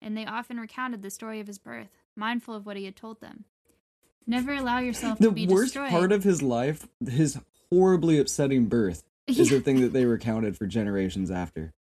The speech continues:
Speaker 1: "Never
Speaker 2: Remember
Speaker 1: allow"
Speaker 2: when that <laughs> your father almost killed you with a shovel? He was so upset by the way you were born. Specifically how you came to be in this world. Yeah, that's what we're gonna talk about today.
Speaker 1: He says, here's some good advice for the end here.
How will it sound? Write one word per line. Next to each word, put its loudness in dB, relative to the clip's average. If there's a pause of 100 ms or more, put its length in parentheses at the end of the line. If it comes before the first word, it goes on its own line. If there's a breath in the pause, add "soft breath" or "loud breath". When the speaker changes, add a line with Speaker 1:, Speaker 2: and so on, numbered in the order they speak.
(720 loud breath)
Speaker 1:
"Never -2
Speaker 2:
Remember 6
Speaker 1:
allow" 6
Speaker 2:
when 6
that 0
<laughs> -12
your 0
father 2 (240)
almost -2
killed 4
you 6
with 4
a 0
shovel? 0
He 6
was 0
so 2
upset -2
by 2
the 2
way 4
you 4
were 2
born. 0 (480)
Specifically 2
how 2
you 2
came 0
to 2
be 2
in 2
this -4
world. -2
Yeah, 4
that's -2
what -2
we're -2
gonna 2
talk 0
about -6
today. -6 (420 soft breath)
Speaker 1:
He -12
says, -10
here's -8
some -8
good -6
advice -8
for -20
the -16
end -14
here. -20